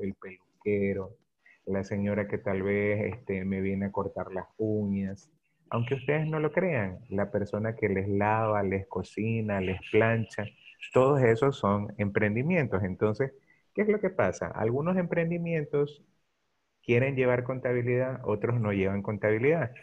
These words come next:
Y aunque ustedes no lo crean, el sistema de información más normal, más común y corriente es Microsoft Office a través de Word y de Excel. ¿Ya?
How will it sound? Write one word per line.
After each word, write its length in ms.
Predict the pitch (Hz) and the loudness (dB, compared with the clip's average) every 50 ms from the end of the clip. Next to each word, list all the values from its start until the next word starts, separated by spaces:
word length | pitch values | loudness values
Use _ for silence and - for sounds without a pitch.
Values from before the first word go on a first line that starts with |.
| _ _ _ _ _ _ | _ _ _ _ _ _
Y 80 | - 101 | -4 -2
aunque 240 | 101 101 101 - 104 | -2 -2 -2 -4 -6
ustedes 280 | - - 117 123 139 | -2 -2 0 0 0
no 120 | 143 151 156 | -2 0 -2
lo 140 | 160 151 | -2 0
crean, 360 | - 147 139 131 127 127 123 123 - | 0 0 0 0 0 -2 -4 -2 0
el 160 | 113 110 104 | 0 0 2
sistema 460 | - - 117 117 - 156 165 170 180 | 2 0 0 0 0 0 0 2 0
de 80 | 175 170 | 0 0
información 840 | 160 - 151 135 131 127 123 123 123 147 151 139 117 101 98 95 - | 0 0 0 0 0 -2 -2 -2 -2 -2 -2 -2 -2 -4 -6 -8 -10
más 400 | 120 101 107 113 127 143 156 151 | -10 -8 -4 -4 -4 -2 -4 -4
normal, 680 | 147 139 139 123 120 117 120 127 131 135 120 101 92 92 | -4 -4 -2 -2 -2 0 0 0 0 0 0 -2 -2 -4
más 320 | 98 104 120 135 147 143 | -4 -2 -2 -2 -4 -4
común 340 | - - 117 113 117 123 135 | -6 -6 -6 -4 -4 -4 -6
y 120 | 143 127 | -6 -8
corriente 760 | - - 104 98 - 117 123 127 113 98 98 - 87 80 82 _ _ _ _ _ _ _ _ _ _ _ _ _ _ _ _ | -4 -6 -6 -4 -2 -4 -2 -2 -2 -2 -4 -6 -10 -12 -12 _ _ _ _ _ _ _ _ _ _ _ _ _ _ _ _
es 120 | - 117 | 0 2
Microsoft 580 | 117 120 120 117 113 - 113 107 - 117 - - | 4 4 2 2 4 4 2 4 4 2 0 2
Office 520 | - 117 107 92 - 90 87 87 - - _ _ _ _ _ _ _ _ _ - | 2 2 2 2 0 -6 -10 -10 -14 -20 _ _ _ _ _ _ _ _ _ 0
a 100 | 110 107 | 2 4
través 340 | - 110 107 104 101 104 | 4 4 4 4 4 4
de 80 | 117 117 | 4 4
Word 260 | 107 98 98 95 95 | 4 4 4 4 4
y 40 | 95 | 2
de 80 | 95 92 | 2 0
Excel. 420 | 87 - - 92 78 73 73 - - _ _ _ _ _ _ _ _ _ _ _ _ _ - | -2 -2 -2 -2 -2 -2 -8 -14 -20 _ _ _ _ _ _ _ _ _ _ _ _ _ -2
¿Ya? 460 | 92 101 101 - - - - - - | 0 0 0 -2 -6 -16 -20 -20 -8